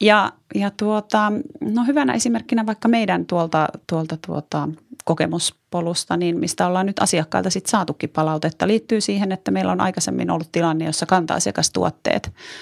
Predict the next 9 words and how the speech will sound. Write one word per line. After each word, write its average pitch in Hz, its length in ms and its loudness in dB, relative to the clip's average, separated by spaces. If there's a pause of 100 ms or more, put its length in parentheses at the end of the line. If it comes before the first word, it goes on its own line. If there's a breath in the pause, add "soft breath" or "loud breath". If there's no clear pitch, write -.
(380 loud breath)
äm, 156 380 -4 (120)
ovat 196 380 -4 (140)
nopeastikin 202 760 0
menneet 185 480 -2
ja, 180 260 0
ja 170 120 0
osa - 220 -2
ihmisistä 151 480 -4
on, 156 160 -4